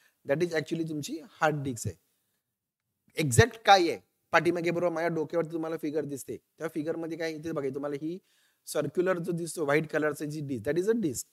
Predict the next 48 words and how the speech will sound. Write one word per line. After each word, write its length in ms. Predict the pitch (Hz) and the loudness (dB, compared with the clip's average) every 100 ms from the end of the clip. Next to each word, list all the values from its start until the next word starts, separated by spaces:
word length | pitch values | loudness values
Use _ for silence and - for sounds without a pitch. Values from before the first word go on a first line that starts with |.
| _ _ | _ _
इथे 260 | 123 139 165 | -6 0 0
जे 180 | 160 175 | 2 2
ॲरो 320 | 139 139 165 | 2 2 2
दाखवले 380 | 165 160 170 160 | 2 2 4 6
आपण 320 | 147 147 120 113 | 6 4 -4 -8
ते 60 | |
तुमचे 280 | 165 160 170 | -8 -6 -6
हेड 280 | 165 170 180 | -2 0 2
आहेत 120 | 117 - _ _ _ _ | 0 -2 _ _ _ _
आणि 180 | 135 160 | -2 0
डेटा 360 | 151 135 135 180 | 4 4 4 0
जो 140 | 185 | 2
आहे 120 | 160 | 0
तो 120 | 131 180 165 | 0 -4 2
दोन्ही 320 | 180 226 254 | 4 4 2
बाजूला 520 | 226 175 180 175 170 | -2 -4 2 2 2
आपल्याला 200 | 165 180 | 2 0
स्टोअर 240 | 175 175 160 | 0 -2 -2
करता 300 | 139 113 110 | -2 -4 -6
येतो 200 | 90 _ 101 | -8 _ -4
डिस्कच्या. 440 | 131 151 - 175 208 | -2 0 -2 0 -2
म्हणजे 540 | - _ _ 127 156 | -2 _ _ -2 0
जसं 100 | 160 | 4
आपण 240 | 160 175 | 2 2
मगाशी 280 | 170 165 165 | -2 -4 -6
फ्लॉपीला 440 | 170 156 143 180 175 | -4 -2 2 2 2
म्हटलं 360 | 165 170 117 - _ _ _ _ _ _ | 0 -4 -8 -10 _ _ _ _ _ _
टू 100 | 247 294 | -2 2
साइडेड, 360 | 196 156 113 | 6 6 4
याच्यावरती 300 | 123 180 185 | -2 0 2
पण 180 | 208 240 | 2 2
टू 140 | 247 | 0
साइडेड, 220 | 226 147 120 | 0 0 0
वरच्या 360 | 123 139 185 | 0 0 2
बाजूला 300 | 185 175 180 | 0 0 0
पण 180 | 175 185 | 0 0
लिहितात, 260 | 180 180 175 | 0 0 -2
म्हणजे 260 | 180 185 - | -4 -8 -6
टॉपवर 340 | 160 190 196 202 | -6 -4 -6 -4
पण 160 | 190 | -4
तुम्हाला 320 | 185 185 180 175 | -2 -4 -2 -4
डेटा 160 | 180 | -2
रीड 300 | 180 175 170 | -2 -2 -2
करता 280 | 185 170 180 | -6 -4 -2
येतो, 200 | 170 185 | -4 -6
स्टोअर 340 | 180 - 165 | -10 -6 -6
करता 280 | 170 175 180 | -4 -6 -6
येतो 280 | 165 202 269 | -8 -8 -12